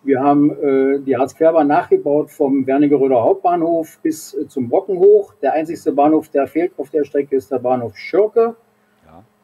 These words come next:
Speaker 1: Und, äh, das ist vom Prinzip die Brockenkuppe aus, also im Darstellungszeitraum neunzehnhundertvierundvierzig, fünfundvierzig, bis, äh, äh, er zers-, äh, vers-, äh, zerstört wurde,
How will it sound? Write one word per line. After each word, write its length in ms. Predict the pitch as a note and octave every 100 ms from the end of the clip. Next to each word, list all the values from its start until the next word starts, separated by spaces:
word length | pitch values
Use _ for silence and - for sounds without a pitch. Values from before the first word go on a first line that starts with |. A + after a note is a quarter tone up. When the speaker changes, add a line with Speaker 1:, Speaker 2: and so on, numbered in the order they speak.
| -
Speaker 1:
Und, 480 | D#3 D3+ D3+ D3 E3
äh, 420 | D3 D3 C#3+ D3 - _
das 180 | D#3 E3
ist 140 | D#3+
vom 120 | E3 D#3
Prinzip 360 | D#3 - D4+
die 100 | -
Brockenkuppe 800 | A#2 - F#4+ - G3 F#3+ F3 E3
aus, 500 | D3+ D3 C#3+ - - -
also 280 | D3 C#3 D3
im 180 | C#3+ C3
Darstellungszeitraum 1300 | C#3 C#3 - D#3 D3 D3 - - D3 D#3 - D3 D3
neunzehnhundertvierundvierzig, 1000 | C#3 C3+ C#3 A#2+ - E3 C#3+ D3+ C#3+ A#2+
fünfundvierzig, 840 | C#3 F#3+ G3 - G#3 - G#3+ G3 _ _ _ _ _ _
bis, 320 | D3+ E3+ -
äh, 60 | F#3+
äh, 680 | E3 D#3+ D#3+ E3+ D#3 C#3 C#3+
er 200 | C#3+ D3
zers-, 360 | D3 C3+ - -
äh, 160 | D3
vers-, 320 | A#2 C3 G#2+ D3+
äh, 180 | B2+
zerstört 500 | B2 A#2+ A2 F#3 G3+ -
wurde, 360 | C3+ D#3 G#3